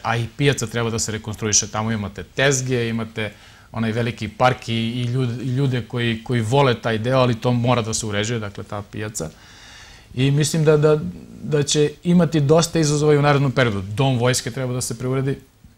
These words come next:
Mi, mi smo u komunikaciji sa Ministarstvom kulture i predložili smo im sanaciju i rekonstrukciju Doma vojske kao projekat koji će oni predložiti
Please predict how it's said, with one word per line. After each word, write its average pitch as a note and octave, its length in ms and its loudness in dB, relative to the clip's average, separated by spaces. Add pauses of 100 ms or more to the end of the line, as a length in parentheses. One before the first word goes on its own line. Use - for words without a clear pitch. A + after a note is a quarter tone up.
(160)
Mi, A2+ 160 -4
mi C3 100 -2
smo B2 180 -4
u A#2 40 -2
komunikaciji A#2+ 600 -2
sa - 120 0
Ministarstvom A#2 540 -2
kulture B2 420 0 (720)
i A#2+ 120 -4
predložili A#2+ 520 2
smo A#2+ 200 -2
im A2 200 0 (440)
sanaciju A#2 720 0
i B2+ 80 -6
rekonstrukciju A#2 520 -8
Doma A#2 240 0
vojske A2+ 440 0
kao A2 180 -2
projekat A2+ 480 -2
koji A2 240 -2
će A#2 160 -2
oni A2+ 140 0
predložiti A2+ 760 -2